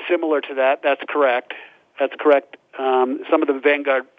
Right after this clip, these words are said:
funds are. This is a, this is a little bit different because it wouldn't be as, as obviously as big as Vanguard. It would be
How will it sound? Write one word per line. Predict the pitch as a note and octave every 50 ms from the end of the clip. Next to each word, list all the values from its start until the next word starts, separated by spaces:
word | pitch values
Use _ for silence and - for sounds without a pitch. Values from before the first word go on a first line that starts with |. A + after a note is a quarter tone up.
| _ _ - -
funds | C#3 C#3 C3+ C3+
are. | C#3 C3+
This | C3+ E3 F3 -
is | F3+ D#3+
a, | D3+ D3 D3+ D3
this | - D#3+ -
is | - D3+ C3+
a | C#3+
little | C3+ C#3 D#3+ D#3+ D#3+
bit | - D#3 - -
different | D3+ D3+ - - F3 E3+ E3+ -
because | C#3+ - - C#3 B2+
it | C#3 C#3 D3
wouldn't | D#3+ D3+ D3 D#3 D3 -
be | D3+ C#3+ C#3+ C#3 C#3 D3 -
as, | D3+ C#3 C3+ C#3 C3 - - - -
as | C#3+ C3+ C3+ C#3+ -
obviously | - C#3+ C#3+ C#3 D3 C#3 - C#3 C3
as | A#2+ -
big | - C3+ C#3 C#3
as | D3 C#3 -
Vanguard. | C#3+ C#3 C#3 C#3+ D3 D3 C#3+ C#3 C3+
It | C3+
would | C#3+ C3+ -
be | - C3+ C3 C3 B2